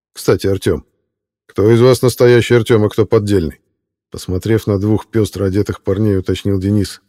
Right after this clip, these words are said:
«Я настоящий», хлопнул себя по груди парень. «Отлично, а ты, значит, будешь Артуром»,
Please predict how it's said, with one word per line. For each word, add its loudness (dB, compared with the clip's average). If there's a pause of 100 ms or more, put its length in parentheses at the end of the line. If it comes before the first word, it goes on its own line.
(760)
«Я 2
настоящий», 2 (760)
хлопнул -10
себя -8
по -14
груди -4
парень. -2 (800)
«Отлично, 0
а -6
ты, 0
значит, 0
будешь 2
Артуром», 2